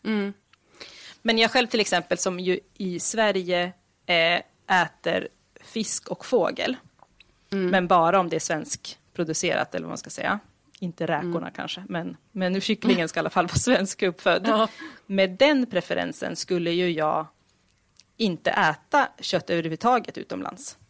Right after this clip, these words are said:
Speaker 2: Då skulle jag äta vegetarisk kost, för i, i, i Spanien är ju inte kalkonen svensk, rimligtvis.
Speaker 1: Nej,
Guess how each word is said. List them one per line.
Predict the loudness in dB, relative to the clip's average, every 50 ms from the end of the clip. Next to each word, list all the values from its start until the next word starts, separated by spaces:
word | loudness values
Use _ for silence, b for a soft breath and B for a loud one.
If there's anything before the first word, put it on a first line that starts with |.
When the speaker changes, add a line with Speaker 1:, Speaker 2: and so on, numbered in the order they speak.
| _ _ _ _ _ _ _
Speaker 2:
Då | -4 -4
skulle | -2 0 2 2
jag | 4 4
äta | 2 0 0 -2
vegetarisk | -4 -4 -2 0 0 2 2 0 -2 -4
kost, | -6 -8 -10 -8 -6
för | -6 -4
i, | -6 -6 -6
i, | -6 -8 -8 -6 -6 -6 -6 -8 -10 b b b b b b b b b b _ _
i | -6 -4 -4 -4 -4
Spanien | 0 2 2 4 4 2 0 -2 -2
är | -2
ju | -4 -4
inte | -6 -6 -8 -8
kalkonen | -4 -4 -4 -2 -2 -4 -4 -4 -6 -8 -8
svensk, | -8 -6 -6 -6 -6 -6 -8 -8 -8 -8 -12 -14 _ _
rimligtvis. | -14 -12 -12 -10 -10 -12 -12 -10 -8 -4 -4 -2 -4 -4 -6 -8
Speaker 1:
Nej, | -10 -12 -12